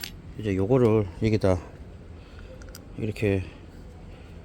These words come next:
오일 퓨널, 이거를 이제, 이걸 이렇게 꽂-, 꽂아줘야 됩니다. 꽂아주고, 이게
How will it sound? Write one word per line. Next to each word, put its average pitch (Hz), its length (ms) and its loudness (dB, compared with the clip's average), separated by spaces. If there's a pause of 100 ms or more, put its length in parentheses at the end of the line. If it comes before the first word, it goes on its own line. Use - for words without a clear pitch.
(1400)
오일 131 400 10 (1300)
퓨널, 101 360 0 (100)
이거를 98 240 4
이제, 90 120 2 (160)
이걸 101 280 4
이렇게 104 220 0
꽂-, - 280 2
꽂아줘야 120 440 6
됩니다. 80 360 -2 (4000)
꽂아주고, 123 760 8
이게 110 380 6